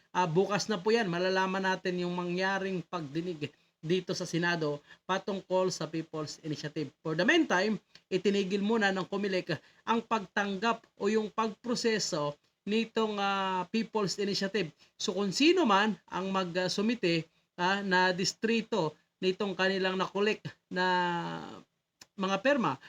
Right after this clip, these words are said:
ah, para sa People's Initiative ay hindi muna tatanggapin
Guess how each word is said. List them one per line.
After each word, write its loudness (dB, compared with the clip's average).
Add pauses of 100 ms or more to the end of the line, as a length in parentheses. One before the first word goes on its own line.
(220)
ah, 2
para -2
sa -2
People's -2
Initiative -2
ay -2
hindi 0
muna 0
tatanggapin -6